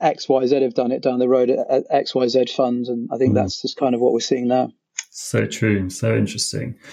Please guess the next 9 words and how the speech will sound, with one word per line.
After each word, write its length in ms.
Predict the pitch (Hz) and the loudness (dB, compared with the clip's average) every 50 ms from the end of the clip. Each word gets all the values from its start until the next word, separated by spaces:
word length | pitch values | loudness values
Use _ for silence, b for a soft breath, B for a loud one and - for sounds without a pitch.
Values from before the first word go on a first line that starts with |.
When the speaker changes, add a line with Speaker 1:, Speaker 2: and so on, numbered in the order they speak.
| B B B | B B B
Speaker 2:
Um, 360 | - 127 131 135 135 139 - - | -2 0 2 2 0 0 -4 -4
Kel, 400 | - 180 156 151 143 - 147 147 | 0 2 2 2 2 0 -2 -4
final 380 | - - 165 170 185 175 147 | -2 0 0 2 2 2 0
question. 520 | - - 123 104 - - - - - 147 B B B B B _ | 0 0 -2 -2 -2 -2 -4 -8 -8 -8 B B B B B _
What 120 | - 202 | 0 0
advice 420 | 226 202 - 165 151 135 110 - - | 0 0 0 0 2 2 0 0 -2
would 140 | 113 107 - | -2 -2 2
you 220 | 117 113 110 - | 2 2 2 0
give, 480 | - - 107 107 104 101 - - - | -2 -2 0 0 0 -2 -4 -8 -16